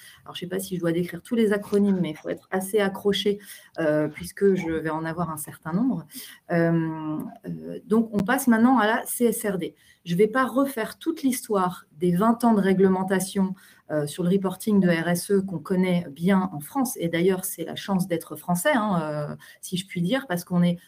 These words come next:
beaucoup plus préparé que les autres, euh, à ce reporting R S E. Donc, la C S R D, la Corporate Sustainability Reporting Directive, il y a quatre nouveautés qu'il faut avoir en tête.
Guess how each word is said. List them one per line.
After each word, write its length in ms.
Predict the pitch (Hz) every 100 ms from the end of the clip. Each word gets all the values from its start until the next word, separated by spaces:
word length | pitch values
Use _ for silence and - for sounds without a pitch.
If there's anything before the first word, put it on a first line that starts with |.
| _
beaucoup 280 | 175 269 269
plus 260 | 240 196 -
préparé 580 | - 180 220 214 233 - - _
que 100 | -
les 220 | 202 202 202
autres, 240 | 240 - 175
euh, 240 | 165 165
à 120 | -
ce 120 | 180 202
reporting 640 | 202 202 180 - 233 202
R 80 | 185
S 180 | 175
E. 80 | - - _ - _ -
Donc, 160 | 247
la 100 | 254
C 160 | 254 294
S 220 | 277 269
R 100 | 226
D, 240 | 180 165 - - _
la 420 | 175 170 165 160
Corporate 420 | - 233 - 240 233
Sustainability 1000 | 226 - 202 202 208 208 - 226 - -
Reporting 560 | 180 202 202 202 262 233
Directive, 600 | 208 196 185 - - - - _ _
il 60 | 196
y 40 |
a 40 | 190
quatre 500 | 190 196 202 - -
nouveautés 600 | 208 220 208 214 208 170 - _
qu'il 140 | -
faut 120 | - 165
avoir 200 | 165 156
en 80 |
tête. 300 | 156 170 -